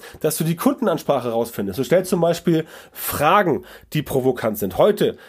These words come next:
gerade bei mir in der Facebook-Gruppe, habe ich, habe ich, ähm, die, die, die Frage zum Podcast heute quasi gestellt, wie man die besten Leads in Social Media bekommt, hatten wir, glaube ich, über achtzig Kommentare,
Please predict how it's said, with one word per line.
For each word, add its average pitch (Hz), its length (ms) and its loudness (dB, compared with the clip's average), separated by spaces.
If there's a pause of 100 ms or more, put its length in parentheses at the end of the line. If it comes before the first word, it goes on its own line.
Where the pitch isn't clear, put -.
(120)
gerade 156 260 4
bei 151 140 4
mir 165 220 4
in 147 60 2
der 151 120 4
Facebook-Gruppe, 165 580 2
habe 143 140 4
ich, 131 140 -4
habe 143 180 0
ich, - 200 -6
ähm, 135 560 -2
die, 143 200 -6
die, 139 180 -6
die 139 180 -4
Frage 165 500 2
zum 147 200 0
Podcast 196 460 0
heute 143 180 -2
quasi 139 340 -2
gestellt, 180 500 0 (360)
wie 175 160 0
man 165 360 2 (260)
die 143 60 -6
besten 156 480 0 (240)
Leads 165 320 -2
in 151 40 -2
Social 151 300 0
Media 202 240 4
bekommt, 147 500 0
hatten 151 240 -2
wir, 147 320 0 (320)
glaube 139 220 2
ich, 151 40 0
über 147 180 2
achtzig - 260 -6
Kommentare, 151 600 2